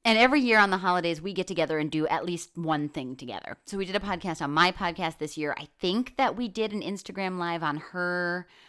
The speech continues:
um, on her Instagram the year before. And I know that we've done different things together throughout the years. And we say the same thing every year.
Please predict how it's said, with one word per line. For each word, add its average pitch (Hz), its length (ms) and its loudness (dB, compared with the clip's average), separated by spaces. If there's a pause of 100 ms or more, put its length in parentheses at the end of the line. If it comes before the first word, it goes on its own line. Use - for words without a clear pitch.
(260)
um, 151 560 -10
on 160 100 -4
her 185 200 -4
Instagram 185 520 -2
the 165 80 -2
year 151 140 -2
before. 170 380 0
And 151 120 2
I 170 60 2
know 208 200 4
that 208 100 0
we've 170 140 -6
done 147 380 -2 (420)
different 170 320 -4
things 151 260 -2
together 131 440 -4 (460)
throughout 165 300 -2
the 127 60 -12
years. - 300 -16 (800)
And 208 100 2
we 226 80 -4
say 339 180 4
the 302 80 0
same 240 200 0
thing 202 200 0
every 143 160 -6
year. 156 300 -6